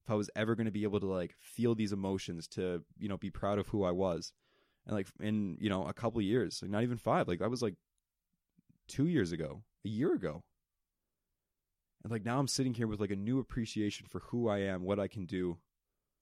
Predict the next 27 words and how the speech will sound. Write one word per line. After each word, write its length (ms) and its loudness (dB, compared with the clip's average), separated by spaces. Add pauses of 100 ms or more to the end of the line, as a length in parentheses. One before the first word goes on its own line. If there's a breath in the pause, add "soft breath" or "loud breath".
(960)
what 140 4
I'm 120 2
capable 500 0
of 280 2
as 140 -6
not 140 2
only 220 2
a 40 0
content 460 -4
creator, 480 0 (500)
a 60 -12
podcaster, 840 -2 (840)
but 80 4
as 100 2
a 40 0
friend, 580 2
a 60 -6
son, 580 0
a 40 -8
brother. 560 2 (240)
And, 120 -4
like, 140 -2
that 180 2
all 100 4
came 220 -2
from 160 -4
sports. 580 -4